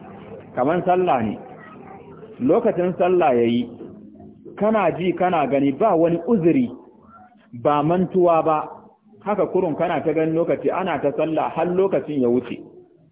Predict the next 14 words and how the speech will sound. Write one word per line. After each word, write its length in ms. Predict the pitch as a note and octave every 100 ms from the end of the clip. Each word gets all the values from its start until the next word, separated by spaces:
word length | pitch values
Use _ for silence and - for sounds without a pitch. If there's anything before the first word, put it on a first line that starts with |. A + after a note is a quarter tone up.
| - - - - - - -
Zance 320 | A#2+ B2 D#3
mafi 280 | D#3+ F3+ C#3 B2
inganci, 560 | C#3+ C#3 D3 C#3+ - - - - - - - - -
ko 120 | E3
ka 180 | E3 D#3+
yi 80 | D#3+
sallan 320 | E3 D#3+ C3
nan 160 | C3+ B2+
Allah 320 | B2 B2+ A#2
bai 160 | G#2+ A2
karɓa 340 | A2 A2+ G#2 G#2
ba 80 |
ba. 140 | G#2 G#2+ - - - - - - - - - - - - - - - -
Amma 340 | D3 D#3 F3